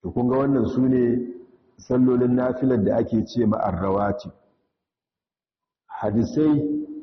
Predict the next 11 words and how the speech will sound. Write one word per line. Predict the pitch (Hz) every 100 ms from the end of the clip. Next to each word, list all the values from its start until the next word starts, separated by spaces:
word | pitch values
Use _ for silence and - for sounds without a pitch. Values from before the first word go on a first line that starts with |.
| - - _ _ _
sun | - - 147 143 135
zo | 147 147
daga | 123 110
ma'aiki | 117 131 110 - 123
sallallahu | 135 127 117 113 120 117 104
alaihi | 107 113 107
wasallama | 98 120 120 123 123 117 110 - - - - _ _ _ -
da | 92 104
wani | 117 127
adadi | 135 139 127 110 113
na | 120